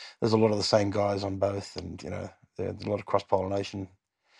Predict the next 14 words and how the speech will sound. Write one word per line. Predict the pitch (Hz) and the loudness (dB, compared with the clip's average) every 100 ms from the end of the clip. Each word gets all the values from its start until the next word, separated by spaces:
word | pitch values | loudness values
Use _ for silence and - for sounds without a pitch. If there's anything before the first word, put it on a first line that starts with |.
| - 127 | -8 -4
Of | 131 | 4
course, | 135 120 | 6 6
you | 127 | 6
meet, | 120 117 | 4 4
you, | 117 107 | 0 -2
you | 85 101 | -4 -4
come | 101 117 | 2 2
across | 101 104 - | 4 0 0
the | 110 | 0
X | 101 - | 0 0
T | 113 | -4
C | 101 113 | -2 -2
tragics | - 117 104 101 - | 4 4 4 -2 -4
who | 110 107 104 | -2 -2 -4